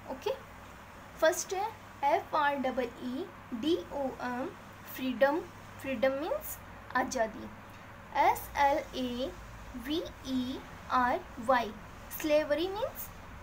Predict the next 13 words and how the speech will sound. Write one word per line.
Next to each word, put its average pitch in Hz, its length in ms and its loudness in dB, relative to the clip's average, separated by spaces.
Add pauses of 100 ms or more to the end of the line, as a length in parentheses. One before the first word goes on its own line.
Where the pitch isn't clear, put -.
(180)
गुलामी। 233 540 2 (380)
ओके, 359 260 0 (1200)
जी 294 260 -2 (200)
एल 269 260 6 (180)
ओ 269 240 4 (400)
आर 269 340 6 (220)
वाई, 233 300 4 (500)
ग्लोरी। 240 460 2 (360)
ग्लोरी 262 400 8
मीन्स 330 360 -4 (260)
शान। 240 460 2 (560)
एस 302 380 2
एच 320 320 2